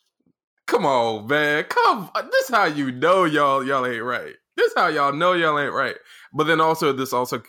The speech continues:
brings me to the, to bring it to a more contemporary moment when, um, Z-, was it Zoe Saldana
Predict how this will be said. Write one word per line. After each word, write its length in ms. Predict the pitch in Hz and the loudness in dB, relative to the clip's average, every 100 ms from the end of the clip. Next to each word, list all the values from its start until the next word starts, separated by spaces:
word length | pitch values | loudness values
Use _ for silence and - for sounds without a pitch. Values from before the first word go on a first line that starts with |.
| _ | _
brings 320 | - 135 123 | -6 -6 -4
me 140 | 123 120 | -8 -8
to 320 | - 131 123 | -6 -4 -4
the, 400 | 120 117 110 107 _ _ _ | -4 -4 -6 -10 _ _ _
to 100 | 123 | -6
bring 160 | 131 131 | -4 -4
it 160 | 123 - | -6 -10
to 260 | - 123 117 | -10 -6 -4
a 180 | 107 101 | -4 -6
more 260 | 104 120 | -8 -8
contemporary 480 | 110 117 123 107 104 | -8 -8 -8 -6 -8
moment 360 | 107 110 107 - _ _ _ | -6 -10 -10 -12 _ _ _
when, 420 | 110 123 120 117 | -8 -4 -4 -4
um, 560 | 78 113 113 107 107 107 | -6 -4 -4 -8 -12 -20
Z-, 100 | 120 _ | -20 _
was 120 | 123 120 | -12 -10
it 80 | |
Zoe 260 | 110 123 127 | -8 -6 -4
Saldana 720 | - 123 120 120 120 117 113 | -2 -2 0 -2 -2 -2 -4